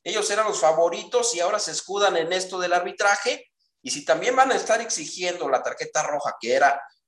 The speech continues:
eh, eh, clara sobre Ponce, pues también esta jugada de Jorge Sánchez que le da un zape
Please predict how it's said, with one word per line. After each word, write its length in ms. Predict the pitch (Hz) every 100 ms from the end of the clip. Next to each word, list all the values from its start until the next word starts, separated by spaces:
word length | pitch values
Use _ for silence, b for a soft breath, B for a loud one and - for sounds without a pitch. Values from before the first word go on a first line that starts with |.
| -
eh, 520 | 107 104 98 92 - _ _ _ _ _ _ _ -
eh, 200 | 117 113
clara 320 | 127 143 131
sobre 260 | 127 117
Ponce, 440 | - 135 - 240 -
pues 120 | -
también 540 | 131 127 185 - - - _ -
esta 240 | 160 185
jugada 460 | 220 160 165 202 196
de 100 | 139
Jorge 320 | 165 170 196
Sánchez 400 | 196 202 - -
que 100 | -
le 100 | 113
da 100 | 131
un 80 | 170
zape 540 | - 170 - 240 -